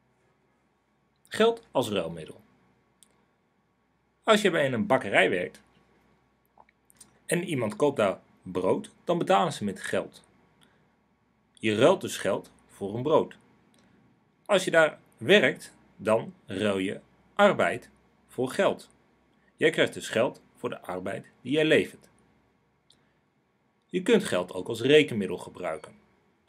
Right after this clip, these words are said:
Stel je hebt een auto en je wilt daar onderhoud aan laten plegen.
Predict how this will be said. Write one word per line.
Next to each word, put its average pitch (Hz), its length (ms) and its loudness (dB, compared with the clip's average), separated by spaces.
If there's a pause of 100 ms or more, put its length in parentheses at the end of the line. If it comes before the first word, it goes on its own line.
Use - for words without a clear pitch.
(800)
Stel 240 220 2
je 190 80 6
hebt - 140 2
een 92 140 -12
auto 165 520 -2 (220)
en 208 100 0
je 175 80 4
wilt 101 140 -2
daar 98 160 -8
onderhoud 113 460 -2
aan 95 60 -12
laten 90 280 -10
plegen. 85 380 -10